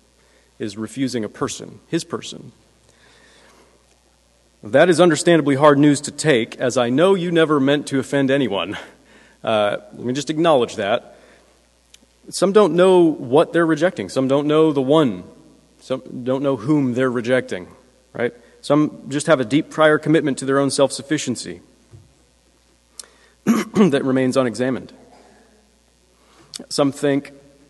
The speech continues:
that they actually do accept God. They receive God. Uh, when really they're, they're deluded about it. They're self-deceived about it. So,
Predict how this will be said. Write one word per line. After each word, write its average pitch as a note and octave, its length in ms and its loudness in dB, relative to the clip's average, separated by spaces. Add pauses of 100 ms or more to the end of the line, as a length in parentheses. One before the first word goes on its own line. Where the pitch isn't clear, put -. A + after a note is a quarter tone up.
(400)
that D#3 140 -4
they F3+ 100 0
actually A#3+ 380 0
do A#3 360 2
accept - 520 -6
God. G2 280 -6
They A2 120 -4
receive G#3 680 -6 (540)
God. G2 320 -2 (1200)
Uh, A2+ 160 -4
when A#2 240 -4
really D#3+ 260 2
they're, B2 340 -2 (100)
they're A#2 300 0
deluded B2 600 -4
about F#2+ 220 -4
it. F#2 60 -12
They're - 80 -12
self-deceived - 640 -8
about C2 200 -12
it. - 100 -20 (2000)
So, G#2+ 340 -2